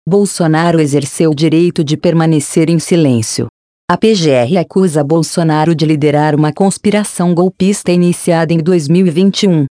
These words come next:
com repetidos ataques à confiabilidade das urnas eletrônicas. Segundo o órgão,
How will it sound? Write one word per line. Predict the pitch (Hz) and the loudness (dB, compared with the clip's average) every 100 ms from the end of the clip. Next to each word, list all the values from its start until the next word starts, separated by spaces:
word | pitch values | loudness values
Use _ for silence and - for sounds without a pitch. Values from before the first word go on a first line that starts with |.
| _ - | _ -4
com | 180 | 0
repetidos | 147 151 147 135 196 180 165 | 2 0 0 -2 -2 -2 0
ataques | 160 160 151 - 160 156 | 0 0 -2 -2 -2 -2
à | |
confiabilidade | 180 170 - 156 151 170 156 151 151 156 | -2 -2 0 0 0 -2 0 0 0 0
das | 160 170 160 | 0 2 2
urnas | 196 185 180 165 | 0 2 0 0
eletrônicas. | 180 175 151 131 120 104 87 - - - _ _ _ - | -2 -2 -2 0 0 -2 -6 -6 -12 -16 _ _ _ -4
Segundo | 214 160 214 240 208 | -4 0 0 2 2
o | |
órgão, | 160 135 131 123 | 2 0 -4 -6